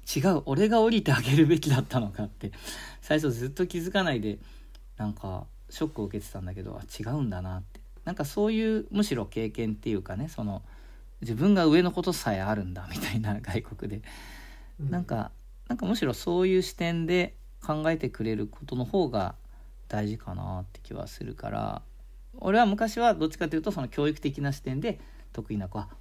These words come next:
Speaker 1: 教えてあげなさいみたいな風にペアワークをやろうとしてた時があったんだけど、
Speaker 2: うん。
Speaker 1: 多分今だったらちょっと言い方違うかなって気はしますね。必ずどっちかが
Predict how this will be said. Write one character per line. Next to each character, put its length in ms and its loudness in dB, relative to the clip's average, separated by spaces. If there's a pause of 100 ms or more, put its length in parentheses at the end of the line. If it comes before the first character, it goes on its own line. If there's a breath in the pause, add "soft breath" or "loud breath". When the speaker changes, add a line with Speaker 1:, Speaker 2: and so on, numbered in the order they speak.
(100)
Speaker 1:
教 100 -8
え 20 -10
て 60 -6
あ 40 -6
げ 80 -6
な 120 -6
さ 120 0
い 60 6
み 80 -4
た 80 -4
い 20 -2
な 80 -4
風 220 2
に 220 2
ペ 180 -2
ア 60 0
ワ 180 2
ー 40 -4
ク 140 -12
を 80 -4
や 80 -2
ろ 140 0
う 40 -4
と 80 -6
し 80 -6
て 60 -4
た 140 -4
時 240 -4
が 100 -2
あ 60 -2
っ 100 -12
た 120 -8
ん 100 -10
だ 80 -12
け 120 -12
ど、 280 -4
Speaker 2:
う 40 -2
ん。 140 0 (800 loud breath)
Speaker 1:
多 100 -2
分 80 2
今 160 2
だ 80 2
っ 60 -6
た 100 -6
ら 60 -4
ち 60 -6
ょ 20 -6
っ 40 -6
と 80 -6
言 100 0
い 60 -4
方 200 -6
違 220 -8 (160)
う 120 -2
か 140 -14
な 380 -8
っ 20 -16
て 120 -14
気 120 -14
は 200 -10
し 120 -14
ま 160 -10
す 140 -16
ね。 280 -6 (200)
必 140 -6 (260)
ず 340 2 (400)
ど 160 2
っ 60 -8
ち 120 -14
か 120 -2
が 240 0